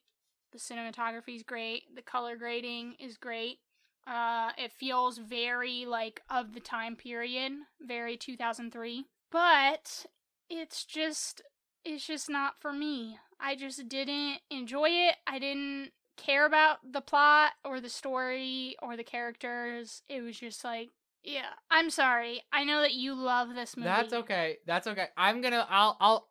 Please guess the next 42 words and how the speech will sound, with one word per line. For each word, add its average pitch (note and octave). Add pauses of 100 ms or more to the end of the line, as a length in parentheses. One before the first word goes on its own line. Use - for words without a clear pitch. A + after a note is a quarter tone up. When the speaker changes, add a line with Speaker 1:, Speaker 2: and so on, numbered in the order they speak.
Speaker 2:
I'm G3
not G#3
gonna F#3
say E3+
anything D#3
now D3
'cause C3+
I'll C3+
s-, - (160)
have, A#2+ (240)
I'll C#3
be C3+
able B2+
to A#2+
talk A#2
later. G#2+ (440)
But, D#3+
so F#3+
was G3
it F#3+
just, -
though, F3+
the D3
story D3+ (180)
that, D#3
like, C#3+ (100)
was, C#3 (120)
you C#3+
just C3+
couldn't C#3
get B2+
into? B2+ (100)
So D#3
kinda D#3
like C#3
the C#3
same C3
thing C3
I B2+
was B2
saying A#2+
with, A2+